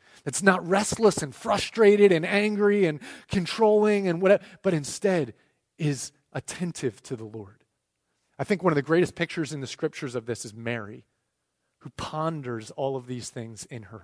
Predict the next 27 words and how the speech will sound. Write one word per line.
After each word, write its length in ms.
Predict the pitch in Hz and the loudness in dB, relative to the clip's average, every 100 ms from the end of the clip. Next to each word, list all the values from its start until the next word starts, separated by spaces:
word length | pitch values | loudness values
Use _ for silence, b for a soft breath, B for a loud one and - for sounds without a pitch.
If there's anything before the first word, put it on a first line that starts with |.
| 87 | -20
heart 200 | 104 - _ _ _ _ _ _ - | -20 -20 _ _ _ _ _ _ -10
as 120 | 135 | -8
she 100 | - | -8
watches 600 | 135 123 123 - 113 - | -6 -4 -4 -6 -14 -14
Jesus, 540 | - 107 98 - - - _ _ _ _ - | -18 -18 -18 -20 -20 -20 _ _ _ _ -14
as 60 | |
she 80 | - | -10
watches 360 | 143 139 143 113 | -4 -4 -4 -12
this 140 | 120 | -12
thing. 140 | - 110 B B | -12 -14 B B
There's 140 | 131 | -6
an 120 | 139 | -4
attentiveness 840 | 135 - - 175 - 156 147 143 - | -6 -6 -6 -6 -6 -10 -8 -12 -12
to 120 | - | -14
God, 340 | 107 101 101 - _ b b b b | -12 -14 -14 -20 _ b b b b
a 60 | 143 | -8
gentleness 580 | 120 160 170 185 160 | -2 -2 -2 -6 -6
and 80 | 151 | -8
a 20 | |
quietness 600 | 135 - 139 151 135 117 - B B | -8 0 0 0 -6 -12 -14 B B
that's 180 | 143 - | -6 -4
just 260 | - 151 - | -8 -8 -4
believing 500 | 151 160 208 247 247 | -4 -2 -2 -2 -4
that 160 | 202 | -4
God's 360 | - 175 170 135 | -2 -4 -4 -6
in 120 | 165 | -10
control. 560 | 143 151 - 147 131 | -10 -14 -10 -6 -6